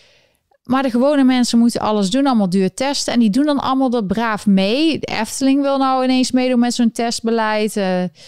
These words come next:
waar, eh, die, de, wat was het? Eh,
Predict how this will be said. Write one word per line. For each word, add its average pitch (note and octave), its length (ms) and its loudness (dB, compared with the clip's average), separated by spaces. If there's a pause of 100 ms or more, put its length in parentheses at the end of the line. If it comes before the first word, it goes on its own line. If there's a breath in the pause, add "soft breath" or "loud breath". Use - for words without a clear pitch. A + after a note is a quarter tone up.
(580 loud breath)
waar, A3 440 -4
eh, A3 180 0
die, A3 200 0
de, G3+ 100 -2 (200)
wat A3 200 -4
was C4 180 -2
het? C4 240 -4
Eh, B3 60 0